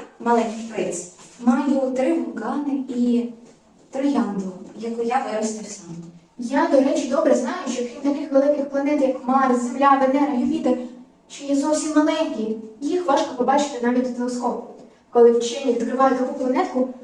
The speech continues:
Speaker 2: вони не дають їй імення, а називають номером. Скажімо, астероїд три тисячі двісті п'ятдесят один. Отже, я маю всі припущення думати,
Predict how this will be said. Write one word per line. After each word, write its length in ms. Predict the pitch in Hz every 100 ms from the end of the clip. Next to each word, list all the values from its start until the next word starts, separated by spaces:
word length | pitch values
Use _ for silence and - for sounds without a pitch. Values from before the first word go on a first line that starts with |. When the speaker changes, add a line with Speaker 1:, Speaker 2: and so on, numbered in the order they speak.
| - -
Speaker 2:
вони 220 | 311 339
не 120 | 339
дають 300 | 311 349 -
їй 140 | 262
імення, 440 | 247 233 226 226 220
а 80 | 277
називають 460 | 320 339 330 320 269
номером. 360 | 240 214 196 - - -
Скажімо, 640 | - 339 403 427 359 349 -
астероїд 400 | 311 359 415 427
три 140 | 294
тисячі 300 | 320 339 294
двісті 220 | 277 285 277
п'ятдесят 360 | 254 226 262
один. 280 | 247 214 190 - - - _ _ _
Отже, 360 | - 240 240 311 -
я 200 | 277 359
маю 300 | 403 285 339 302
всі 340 | 285 - 330 330
припущення 640 | 262 240 330 349 262 247
думати, 420 | 233 330 - 240